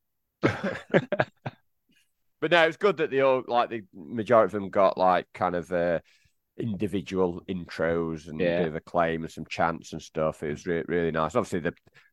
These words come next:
Speaker 2: players, uh, kids came on, all messing pitch up as well. You could, you could hear Betis again, can't you,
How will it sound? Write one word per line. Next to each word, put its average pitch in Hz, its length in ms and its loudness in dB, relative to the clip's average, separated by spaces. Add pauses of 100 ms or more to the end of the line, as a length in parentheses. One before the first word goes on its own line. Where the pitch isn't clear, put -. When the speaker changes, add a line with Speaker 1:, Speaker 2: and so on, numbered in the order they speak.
(120)
Speaker 2:
players, 135 560 2 (180)
uh, 123 280 6
kids 165 260 0
came 135 300 4
on, 78 80 2
all 98 240 4 (440)
messing 127 380 -2
pitch - 240 -2
up - 180 -2
as 92 140 -4
well. 131 140 6
You 127 40 0
could, 117 140 -6
you 117 140 -2
could 139 80 -4
hear 147 100 6
Betis 117 420 4
again, 156 300 2
can't 147 240 4
you, 170 60 6